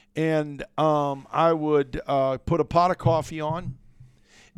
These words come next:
and I would work on redoing all my hunting stuff, getting all of it packed away for the year,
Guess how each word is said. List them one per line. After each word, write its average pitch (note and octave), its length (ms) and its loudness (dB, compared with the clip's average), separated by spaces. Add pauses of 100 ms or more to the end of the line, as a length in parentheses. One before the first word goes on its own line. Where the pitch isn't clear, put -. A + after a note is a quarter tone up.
and D3 220 0 (120)
I E3+ 280 4
would E3 500 0 (100)
work D#3+ 680 -4 (120)
on D3+ 440 0 (320)
redoing D#3+ 1000 -2
all D3 180 -2
my D#3+ 160 -2
hunting D3+ 360 -8
stuff, E3+ 400 -4
getting C3+ 240 -8
all C3 260 -2
of D3 60 -4
it D3 120 -10
packed D3+ 320 -6
away D3 260 -4
for D#3 160 -10
the D3 100 -8
year, D#3 360 -6